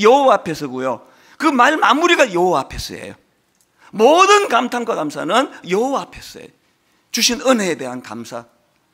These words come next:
그 감격, 십자가 사랑. 그래서 에이더블유 토즈 목사님, "예배 없이 감탄할 수 있지만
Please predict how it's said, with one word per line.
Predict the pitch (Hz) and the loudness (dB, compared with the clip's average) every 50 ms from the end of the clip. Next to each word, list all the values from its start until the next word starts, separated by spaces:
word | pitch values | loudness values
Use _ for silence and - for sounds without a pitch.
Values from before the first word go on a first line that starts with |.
| _ _ _ _ | _ _ _ _
그 | - - 320 311 - | -4 -2 -2 -2 -2
감격, | - - 127 139 147 139 - 143 143 - _ _ | -6 -10 -8 -8 -6 -6 -8 -8 -10 -12 _ _
십자가 | - - - 240 - - 254 226 233 | -10 -8 -8 -6 -2 -2 -2 -2 -2
사랑. | 226 - 190 180 185 202 277 - _ _ _ _ _ _ _ _ _ _ _ _ _ _ _ _ _ _ _ _ _ _ _ _ _ _ _ _ _ | -4 -6 -4 -4 -4 -4 -6 -10 _ _ _ _ _ _ _ _ _ _ _ _ _ _ _ _ _ _ _ _ _ _ _ _ _ _ _ _ _
그래서 | - 165 180 208 226 226 233 214 180 - - - _ _ _ _ _ _ _ _ _ _ - - | -6 -4 -2 -2 0 0 0 -2 -2 -4 -10 -20 _ _ _ _ _ _ _ _ _ _ -8 -4
에이더블유 | 175 180 175 - 240 214 220 202 180 - | -4 -4 -4 -4 -6 -4 -4 -4 -6 -6
토즈 | - - 254 247 - | -6 -6 -6 -4 -4
목사님, | 156 156 135 - - 160 160 147 131 - - - _ _ _ _ _ _ _ - | -6 -6 -8 -6 -6 -6 -4 -6 -6 -10 -12 -18 _ _ _ _ _ _ _ -6
"예배 | - 170 202 262 285 262 311 | 0 4 4 4 6 6 4
없이 | 285 247 233 202 - 233 | 4 4 2 -2 -4 -6
감탄할 | - - 165 170 160 175 165 160 156 | -4 -4 -4 -4 -4 -4 -4 -4 -6
수 | - 139 | -6 -10
있지만 | 139 135 - - 131 131 127 127 123 113 | -12 -12 -12 -10 -8 -6 -6 -6 -8 -10